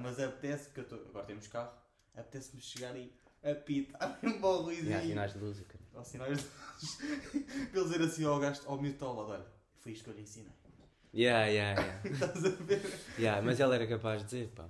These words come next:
Speaker 1: Ele era capaz de dar ali um
Speaker 2: Estás a ver este aqui atrás?
Speaker 1: Fui eu.
Speaker 2: Fui eu. Sinais de luz, buzina, pá. Um gajo
Speaker 1: Ya.
Speaker 2: tem que andar, caralho. O carro tem motor é para quê, caralho?
Speaker 1: Exato.
Speaker 2: Foda-se, vais aí em segunda, meu. Piso de merda.
Speaker 1: Sabes que eu, pelo menos, senti que o Ruizinho era, tipo, o meu melhor amigo.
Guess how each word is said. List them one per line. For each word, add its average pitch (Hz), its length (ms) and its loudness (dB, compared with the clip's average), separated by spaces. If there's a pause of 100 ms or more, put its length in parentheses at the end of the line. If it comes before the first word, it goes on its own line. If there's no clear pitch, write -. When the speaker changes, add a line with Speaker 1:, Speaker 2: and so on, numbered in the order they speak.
Speaker 1:
Ele 151 160 0
era 127 160 0
capaz 127 340 -4
de 123 40 -6
dar 123 140 -6
ali 123 220 -6
um - 20 -8
Speaker 2:
Estás 123 240 6
a - 20 0
ver 131 140 4
este 131 180 2
aqui 120 200 2
atrás? 131 420 -6 (240)
Speaker 1:
Fui 147 240 0
eu. - 100 -4 (380)
Speaker 2:
Fui 98 180 -4
eu. 87 80 -8 (1300)
Sinais 160 300 8
de 143 80 2
luz, 160 140 6
buzina, 143 360 -4
pá. 107 240 -8
Um 147 80 -10
gajo 185 160 -2
Speaker 1:
Ya. 165 100 2
Speaker 2:
tem 131 100 0
que 143 60 -2
andar, 110 280 -4
caralho. 92 300 -8
O 113 40 -4
carro 147 180 -2
tem 151 120 -4
motor 131 220 -6
é 135 60 -6
para 123 140 -8
quê, 110 120 -16
caralho? - 280 -20 (220)
Speaker 1:
Exato. 214 420 -4 (140)
Speaker 2:
Foda-se, 110 500 -6
vais 131 160 2
aí 143 80 2
em 143 100 0
segunda, 95 400 -8
meu. 85 160 -6
Piso 110 280 -6
de - 60 -12
merda. - 160 -4
Speaker 1:
Sabes - 140 -4
que - 60 -6
eu, - 40 -14
pelo 127 120 -8
menos, 117 500 -10
senti 120 380 -10
que 127 140 -16
o 131 40 -14
Ruizinho 131 400 -10
era, 135 80 -10
tipo, 139 260 -14
o 139 40 -8
meu 139 140 -4
melhor 139 200 -6
amigo. 147 260 -10